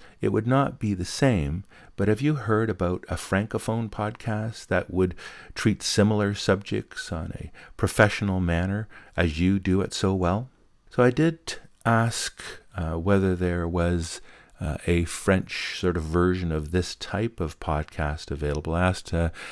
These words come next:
Marie-Josée Salvachar, as you know, uh, who's an occasional guest host on this podcast series as well, and she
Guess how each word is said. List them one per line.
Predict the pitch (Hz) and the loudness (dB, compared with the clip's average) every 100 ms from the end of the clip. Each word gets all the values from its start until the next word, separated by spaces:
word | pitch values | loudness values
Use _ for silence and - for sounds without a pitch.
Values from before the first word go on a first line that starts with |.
| - | -4
Marie-Josée | 95 90 92 95 92 87 - - 87 82 85 80 87 82 80 80 - - | 4 8 8 6 4 0 -8 -4 0 4 6 4 2 2 2 -2 -6 -12
Salvachar, | - 98 87 78 - - 110 95 69 | 4 6 6 4 0 2 4 4 2
as | 87 80 | 0 0
you | 82 | 2
know, | 80 78 73 73 76 - | 4 4 4 2 0 -2
uh, | 71 - | -4 -4
who's | 80 80 87 78 | -4 -2 -2 -2
an | 78 76 - | 0 0 -2
occasional | - - 90 87 87 78 76 - - - - | -4 2 4 4 0 0 -4 -10 -20 -20 -2
guest | 76 - | -2 -2
host | - 127 123 - - - | 0 2 2 -6 -14 -4
on | 80 76 73 76 - - - | 0 0 -2 -4 -10 -18 -4
this | 78 71 | -2 -2
podcast | - 80 - - 76 | -2 -2 -2 -6 -4
series | - 85 73 73 78 | -4 -4 -2 -2 -4
as | 71 | -2
well, | 80 82 | 0 2
and | 82 | 0
she | - 147 143 | 0 2 2